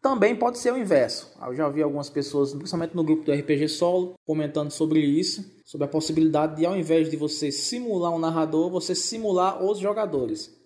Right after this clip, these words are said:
É, eu, particularmente, eu não, nunca joguei dessa forma, certo? Eu não, não, não tenho uma, uma experiência prática sobre isso. Eu li comentários de, de pessoas interessadas no assunto e uma ou outra pessoa falando como é que a mecânica poderia ser utilizada, mas eu, particularmente, eu não, não cheguei a experimentar.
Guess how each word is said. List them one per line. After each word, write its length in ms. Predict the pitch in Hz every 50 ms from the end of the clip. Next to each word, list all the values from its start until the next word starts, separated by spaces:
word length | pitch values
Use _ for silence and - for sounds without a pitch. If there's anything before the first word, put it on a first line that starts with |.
| _ _ _ _ -
É, 440 | - 123 123 123 123 123 123 123 123
eu, 180 | 147 180 214 214
particularmente, 580 | 214 226 208 202 - 208 196 180 185 202 202
eu 60 | 202 185
não, 120 | 196 202
nunca 260 | 196 190 190 190 220
joguei 220 | 208 214 208 196 185
dessa 180 | 190 190 226
forma, 420 | 190 - 175 135 123 123 113 107 - - _
certo? 380 | - - - - 143 147 - 139
Eu 40 | 139
não, 160 | 139 143 151 143
não, 320 | 139 143 143 143 139 135 139 -
não 100 | 147 135
tenho 180 | 131 - 147 156
uma, 120 | 160 160
uma 180 | 147 139 135 143
experiência 540 | 139 - - 147 139 139 143 139 - - -
prática 500 | - - 131 120 117 123 127 - - 151
sobre 300 | - - 156 147 147 139
isso. 420 | 131 127 151 - - - - - _
Eu 140 | - 156 156
li 280 | 147 143 147 185 208 196
comentários 760 | - 175 160 156 147 143 143 135 131 135 139 139 139 139 135
de, 80 | - -
de 100 | 151 143
pessoas 460 | 147 151 143 143 135 135 135 131 131
interessadas 480 | 139 139 139 139 139 127 135 135 127 135
no 100 | 135 135
assunto 600 | 135 - - - 160 175 202 208 214 202 208 190
e 60 | 165
uma 140 | 165 180 190
ou 60 | 180
outra 220 | 165 165 160 160 160
pessoa 380 | 160 156 143 - - 151 143
falando 360 | 139 - 156 135 139 147 147
como 200 | 143 - 143 143
é 40 | 143
que 80 | 143 156
a 60 | 151
mecânica 420 | 143 139 139 139 139 131 131 -
poderia 380 | 135 - 147 139 139 139 139 139
ser 140 | 139 - 147
utilizada, 680 | 139 147 151 151 147 135 135 143 139 147 160 175 175 - - - - _ _ _ _ _ _ _ _ _ _
mas 220 | 156 151 147 147 151
eu, 80 | 165
particularmente, 640 | 160 170 170 165 - - 170 165 156 156 156 160 160
eu 80 | 165 160
não, 260 | 160 160 165 170 170
não 140 | 165 165 170
cheguei 420 | - - 185 160 156 160 156 156
a 60 | 160
experimentar. 760 | 170 165 - - 175 175 175 196 208 196 - 139 117 110 117